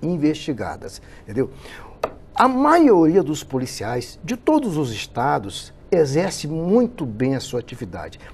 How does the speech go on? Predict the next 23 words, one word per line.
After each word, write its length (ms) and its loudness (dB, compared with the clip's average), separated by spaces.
Todas 360 2
as 120 -4
polícias, 520 -8
sim. 260 -2
Ah, 260 2
mas 220 -4
tem 260 8
policiais 540 0
que, 100 -8
de 80 2
repente, 560 0
exercem 440 2
uma 120 -8
atividade 580 -2
i-, 160 0
é, 60 0
é, 400 2
irregular, 680 6
cometem 460 -2
um 20 -12
crime? 200 0
Isso 240 -4
sim. 460 2